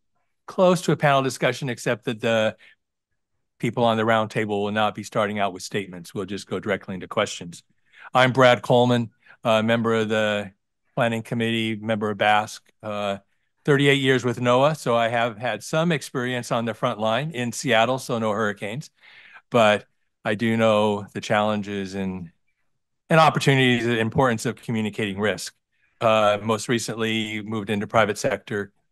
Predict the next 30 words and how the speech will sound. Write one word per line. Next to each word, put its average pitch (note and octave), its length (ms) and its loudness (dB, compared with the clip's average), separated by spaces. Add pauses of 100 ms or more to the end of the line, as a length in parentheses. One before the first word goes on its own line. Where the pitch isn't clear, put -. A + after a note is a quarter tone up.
(100)
and G2+ 180 -4
then G2 520 -2 (340)
just - 320 -8 (1000)
this G2+ 220 -12
last G2+ 260 0
year, G2+ 120 2
I - 20 4
was F#2+ 100 -2
president F#2 520 -4
of F2+ 60 -10
the F#2+ 60 -6
American F#2 380 -4
Meteorological F2+ 500 -4
Society. F2 440 -12 (1600)
Uh, B2 320 6 (580)
we're C3 140 2
going C3 140 2
to A2+ 60 -2
continue F3+ 500 4
with C#3 100 4
session C3 340 2
four, A#2 380 0
which A#2 240 -2
is A2 120 0
risk C#3 220 0
communication B2+ 720 -4
and A2+ 120 -2
decision-making A#2 720 -2
in G2+ 100 -4
communities. G#2 640 -2